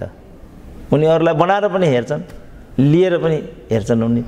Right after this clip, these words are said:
छोड्नु पऱ्यो भने भ्वाक्कै छोडी पनि हाल्छन्। अरू त छोड्नु पऱ्यो भने आत्महत्या गर्ला जस्तो गर्छन्।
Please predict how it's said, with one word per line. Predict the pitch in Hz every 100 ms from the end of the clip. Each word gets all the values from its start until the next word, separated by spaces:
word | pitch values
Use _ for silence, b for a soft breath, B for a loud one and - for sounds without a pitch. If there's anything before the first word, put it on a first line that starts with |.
| -
छोड्नु | 190 202
पऱ्यो | 185 185 190
भने | 196
भ्वाक्कै | 240 - - 143 143 160
छोडी | 160 131
पनि | 117 123
हाल्छन्। | 92 - 101 -
अरू | 185 196
त | 214 -
छोड्नु | 180 185
पऱ्यो | 170 170 165
भने | 156
आत्महत्या | 180 160 139 170 147
गर्ला | 131 113 107
जस्तो | 82 85 90
गर्छन्। | 71 -